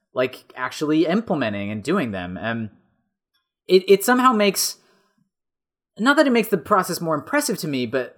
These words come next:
there's something about the fact that, like, yeah, this, humans made this. They,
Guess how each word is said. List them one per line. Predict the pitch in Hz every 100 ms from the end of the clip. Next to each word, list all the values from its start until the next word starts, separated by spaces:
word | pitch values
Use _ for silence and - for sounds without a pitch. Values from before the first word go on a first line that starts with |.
| _
there's | - 190
something | 226 262 262
about | 214
the |
fact | - 185 170
that, | 151
like, | 135 131
yeah, | 254 175
this, | 151 - - -
humans | 226 285 269 165
made | 147 131
this. | 135 214 - - _ _ _ _
They, | 170 165 147